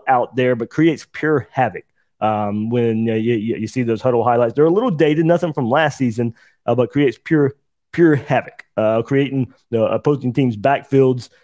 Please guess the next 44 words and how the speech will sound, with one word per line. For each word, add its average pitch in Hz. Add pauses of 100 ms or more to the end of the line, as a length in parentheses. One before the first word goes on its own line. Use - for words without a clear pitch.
(200)
uh, 113
from, 185
from, 202
you 170
know, 185
from 170
the 220
inside, 262 (120)
uh, 107
and 117
force 156
ball 147
carriers 151
will 113
for-, -
force 147
the -
quarterback, 143 (180)
uh, 135
to 131
bounce 139
it 139
outside 135
a 120
bit. 113
So 113
big, 113
big 151
time, 117 (340)
uh, 104
position 139
of 113
need 139
for 143
the 127
Gators, 131
size 131
of 123
need, 127
somebody 123
to 98
plug 156
that 139
middle, 135